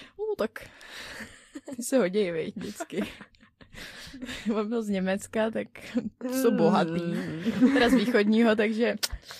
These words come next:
Speaker 1: úplně ne tolik, ale furt to jde. My tady na sebe tak pokyvujeme s Terezí, že
Speaker 2: Jsme
Speaker 1: nastal
Speaker 2: prebrali,
Speaker 1: čas.
Speaker 2: co jsme mohli.
Speaker 1: A chceme teda moc poděkovat Aničce, že za náma přišla do Brna do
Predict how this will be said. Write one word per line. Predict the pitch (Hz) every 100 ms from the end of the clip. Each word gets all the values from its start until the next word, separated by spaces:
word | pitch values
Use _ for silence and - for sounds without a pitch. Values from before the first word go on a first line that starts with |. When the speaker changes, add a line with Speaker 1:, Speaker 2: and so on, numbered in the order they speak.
| - -
Speaker 1:
úplně | - 233
ne | 220 220
tolik, | 196 170 196 254 -
ale | 202 208 226 - - - - 339 294
furt | - 233 220
to | 240
jde. | 208 202 208 _ - 262 - - - - - - _ _ _ _ 233
My | 214
tady | 226 226
na | 214
sebe | 214 220
tak | 240 -
pokyvujeme | 208 208 190 190 190 196
s | -
Terezí, | 196 196 196 196 202 190
že | 196 185 180 196 -
Speaker 2:
Jsme | 196 190
Speaker 1:
nastal | 185 208
Speaker 2:
prebrali, | 185 202 202 202
Speaker 1:
čas. | 202
Speaker 2:
co |
jsme | 196
mohli. | 175 165 196 226 269 - - - _ -
Speaker 1:
A | 214 208 202
chceme | - - 233 220 220 208
teda | 214 214
moc | 220 -
poděkovat | 220 202 202 202 220 -
Aničce, | 202 202 - - 208
že | 202 208
za | 202
náma | 196 202
přišla | 208 - 202 208 202
do | 196
Brna | 190 196 196 190
do | 190 190